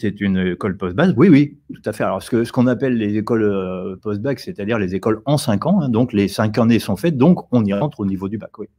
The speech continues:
si c'est la question. D'autres, euh, ah ouais, c'est fou, hein, toutes ces questions. Alors, euh, est-ce qu'on peut postuler à l'eni grâce à Campus France ?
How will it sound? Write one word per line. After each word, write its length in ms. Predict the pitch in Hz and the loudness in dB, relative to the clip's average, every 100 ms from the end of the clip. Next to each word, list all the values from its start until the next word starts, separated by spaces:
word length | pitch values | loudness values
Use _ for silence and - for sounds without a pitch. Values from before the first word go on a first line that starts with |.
| _ | _
si 280 | _ - 92 | _ -18 -18
c'est 180 | - 95 | -14 -14
la 240 | 90 92 | -10 -10
question. 240 | 92 101 69 - - _ - - - - - - - | -12 -18 -12 -12 -12 _ -20 -20 -20 -20 -20 -20 -16
D'autres, 360 | - 135 147 - | 0 2 2 0
euh, 160 | 117 107 - | -2 -2 -6
ah 120 | 123 | -4
ouais, 120 | 131 - - _ _ | -4 -6 -12 _ _
c'est 260 | _ 185 - | _ -20 -8
fou, 200 | 240 208 | -2 0
hein, 100 | 175 | 0
toutes 180 | 135 | -4
ces 120 | 127 117 | -4 -2
questions. 400 | 127 - 139 139 - - - - - - - - - - - - | -2 -4 -6 -6 -6 -6 -6 -12 -16 -10 -8 -8 -12 -16 -14 -2
Alors, 520 | 113 110 107 95 - _ _ _ _ - - - - _ _ _ _ _ - | 2 4 2 0 -8 _ _ _ _ -20 -20 -20 -20 _ _ _ _ _ 0
euh, 360 | 135 139 131 | 2 4 2
est-ce 160 | 127 127 | 0 -2
qu'on 140 | - | -2
peut 220 | 160 202 196 | 0 0 0
postuler 480 | 196 - 170 156 | -4 -2 0 2
à 60 | 156 | 0
l'eni 260 | 139 165 175 | 0 -2 -2
grâce 340 | 139 165 - | -2 -6 -4
à 80 | 113 | -6
Campus 540 | - 180 - 151 139 | -2 -4 -4 -6 -8
France ? 400 | - 147 135 - | -6 -4 -4 -6